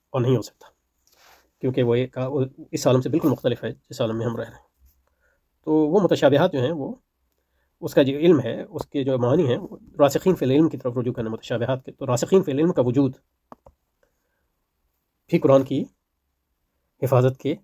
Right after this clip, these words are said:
اندر آتا ہے، اور ان علوم کا، آ، وجود جو راسخین فی العلم کے علوم ہیں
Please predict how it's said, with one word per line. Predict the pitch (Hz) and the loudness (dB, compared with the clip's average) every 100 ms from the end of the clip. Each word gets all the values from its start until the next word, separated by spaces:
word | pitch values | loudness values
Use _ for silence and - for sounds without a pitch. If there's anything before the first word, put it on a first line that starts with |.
| _ | _
اندر | 135 127 | 0 0
آتا | 98 110 | 0 -6
ہے، | |
اور | 120 | -2
ان | 147 | 0
علوم | 135 131 135 | 4 4 2
کا، | 135 117 - _ _ _ _ _ _ _ _ _ | 0 -4 -4 _ _ _ _ _ _ _ _ _
آ، | 123 117 113 - - - | 0 2 0 -2 -10 -2
وجود | 139 135 135 135 | 0 2 2 0
جو | 120 | 0
راسخین | 117 - 160 | -2 -2 -2
فی | 131 | 0
العلم | 127 139 139 | 0 2 2
کے | 135 | -2
علوم | 123 135 165 | 0 2 4
ہیں | 117 | 2